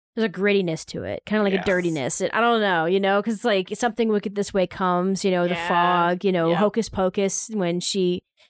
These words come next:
Speaker 1: uses the lightning from her fingers and it's animated.
Speaker 2: Bart Mixon was the special makeup effects artist, troll effects shop supervisor.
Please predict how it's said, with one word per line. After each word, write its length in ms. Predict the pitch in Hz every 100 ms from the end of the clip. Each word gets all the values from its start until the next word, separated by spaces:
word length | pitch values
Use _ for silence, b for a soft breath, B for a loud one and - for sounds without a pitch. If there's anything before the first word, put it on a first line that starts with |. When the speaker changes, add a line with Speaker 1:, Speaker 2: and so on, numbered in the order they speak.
| -
Speaker 1:
uses 260 | 202 202
the 80 | 185
lightning 320 | 175 180 175
from 140 | 180 185
her 100 | 170
fingers 460 | - 175 175 175
and 100 | 170
it's 100 | 165
animated. 600 | 170 165 170 165 165 165 170 _ _ _
Speaker 2:
Bart 260 | - 151 -
Mixon 680 | 131 143 - 90 87 104 - _
was 220 | 113 107
the 120 | 113
special 440 | 101 - 117 - 101
makeup 360 | 95 104 117
effects 380 | 85 - 92 - -
artist, 420 | 82 82 95 - _ _ _
troll 320 | - 123 131
effects 500 | 117 - 85 - - -
shop 340 | - 87 71
supervisor. 800 | - 127 143 101 71 - 67